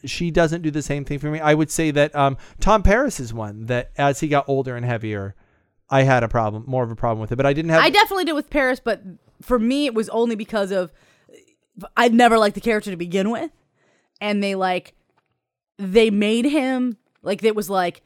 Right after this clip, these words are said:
Speaker 2: "And this is gonna be our sex character. This is the one everyone will want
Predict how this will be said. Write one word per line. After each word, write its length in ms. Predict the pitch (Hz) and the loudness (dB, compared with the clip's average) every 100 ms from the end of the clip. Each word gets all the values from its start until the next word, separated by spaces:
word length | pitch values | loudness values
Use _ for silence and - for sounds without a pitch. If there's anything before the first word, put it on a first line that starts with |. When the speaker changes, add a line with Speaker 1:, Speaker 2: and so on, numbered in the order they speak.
| _ | _
Speaker 2:
"And 180 | 180 185 | -4 -2
this 120 | 247 226 | -2 -4
is 120 | - | -10
gonna 200 | 151 143 | -10 -10
be 160 | 151 | -10
our 120 | 151 165 | -10 -12
sex 520 | - 254 254 - - _ _ | -8 -8 -8 -14 -16 _ _
character. 560 | 165 123 - - - _ _ - | -14 -14 -16 -20 -20 _ _ -10
This 160 | 233 | -8
is 100 | 208 | -8
the 100 | 160 | -8
one 140 | 160 185 | -8 -6
everyone 360 | 220 196 160 | -6 -8 -10
will 80 | 147 | -10
want 220 | 151 170 | -10 -10